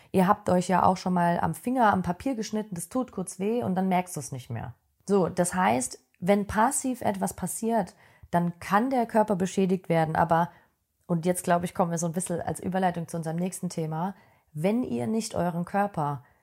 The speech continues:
über Monate, Jahre, Wochen hinweg kompensiert und runterwirtschaftet, dann ist es sehr unwahrscheinlich, dass der bei einer falschen Bewegung, zumal falsch und richtig ja auch immer eine ganz, ne,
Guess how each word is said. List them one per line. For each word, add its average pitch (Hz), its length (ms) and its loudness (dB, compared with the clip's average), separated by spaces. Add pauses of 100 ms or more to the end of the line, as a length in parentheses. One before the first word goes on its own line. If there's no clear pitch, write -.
über 165 460 0
Monate, 208 440 -2
Jahre, 170 560 -2
Wochen 190 260 -4
hinweg 160 360 -4
kompensiert 170 560 -6
und 175 100 -4
runterwirtschaftet, 147 1000 -8 (680)
dann 170 160 0
ist 170 120 -4
es 175 140 -6
sehr - 140 -2
unwahrscheinlich, 170 720 -4
dass 160 180 -6
der 160 80 -2
bei 151 240 -2
einer 175 260 -2
falschen 170 440 -4
Bewegung, 165 480 -4 (200)
zumal 147 320 -2
falsch 151 300 -4
und 156 80 -6
richtig 160 360 -8
ja - 120 -2
auch 139 60 -8
immer 156 160 -6
eine 151 140 -8
ganz, 160 300 -6 (680)
ne, 170 400 -4